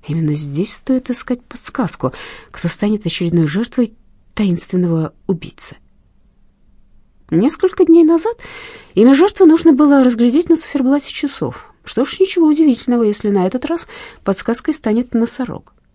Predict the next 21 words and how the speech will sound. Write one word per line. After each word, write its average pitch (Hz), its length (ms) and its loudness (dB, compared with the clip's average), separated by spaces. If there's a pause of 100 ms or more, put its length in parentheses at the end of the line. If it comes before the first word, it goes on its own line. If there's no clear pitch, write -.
(300)
Носорог 202 600 -6
Данцига. - 500 -6 (920)
Вряд 170 360 -2
ли 254 60 0
очередную 240 420 0
жертву 254 340 -2
обнаружат 240 420 0
в 220 40 -8
зоопарке. 214 560 -4 (420)
Насколько 175 340 -2
шеф - 260 -2
помнил, 196 360 0
в - 80 -12
петербургском 160 580 -4
зоопарке 160 480 -4
вообще 254 280 -4
носорогов 131 540 -6
нет. 131 180 -2 (340)
Значит, 156 420 -2
ключевое 156 440 -2
слово 196 480 -4